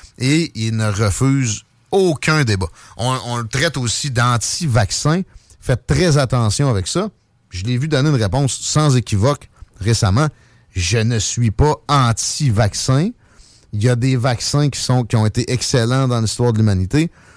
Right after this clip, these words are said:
Mon problème est que maintenant, les compagnies pharmaceutiques et la Food and Drug Administration, puis d'autres entités de réglementaires aux États-Unis, euh, collusionnent, et ça fait en sorte qu'on ne teste plus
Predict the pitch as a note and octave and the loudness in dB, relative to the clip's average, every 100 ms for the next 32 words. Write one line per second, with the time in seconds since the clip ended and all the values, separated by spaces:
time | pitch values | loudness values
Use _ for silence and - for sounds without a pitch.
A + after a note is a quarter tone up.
0 | _ - A#2+ A#2 A#2 A#2+ C#3 D3 C#3+ - | _ -2 0 2 2 4 2 0 -2 -2
1 | A2+ - C3+ C#3+ - A2 A#2 - A#2+ C#3 | -2 2 2 0 0 -2 0 0 0 0
2 | D3+ - _ _ _ _ _ _ _ - | -2 -8 _ _ _ _ _ _ _ -4
3 | A2+ D3 C3+ C3 C3 B2 B2 A2+ G#2+ - | 0 2 2 2 2 2 2 0 -2 0
4 | C3+ - _ _ A#2+ C3 A2+ G#2+ - - | -4 -4 _ _ -2 -2 0 -2 -2 -6
5 | C3+ C#3 A#2 G#2 A#2+ A#2+ G#2+ - G#2+ G#2+ | 0 2 2 2 2 0 -4 -2 0 0
6 | G2 - G2 G#2 A#2+ A#2 - - A2 A#2+ | 0 -2 0 0 0 0 -4 -8 -4 -2
7 | B2+ G#2 G#2+ G2+ - B2+ B2 - - - | -2 0 0 -2 -4 -2 -2 -8 -20 -20
8 | - G#2+ A#2 A2+ A#2 A#2 G#2 A2+ B2 G#2+ | -2 0 0 2 2 2 2 2 2 2
9 | G2 G2+ F2 F2+ A#2+ C#3 - - - - | 0 0 0 2 2 2 -6 -20 -20 -20
10 | _ - G2 F#2+ F#2 - - - D3+ C#3+ | _ -2 2 2 0 -2 -2 2 2 2
11 | A#2 G#2+ A#2 A#2 D#3 F3+ - - - - | 2 2 2 2 0 -4 -6 -18 -20 -6
12 | A#2 C3 D3 - - G#2 C3 A2+ C#3 C3+ | 0 0 0 -2 -2 0 0 0 -2 -2
13 | A#2 G#2+ F#2+ - D#3 - - A2 - - | 0 0 -2 0 0 -2 -4 -4 -2 -2
14 | C#3 E3 E3+ | 0 0 0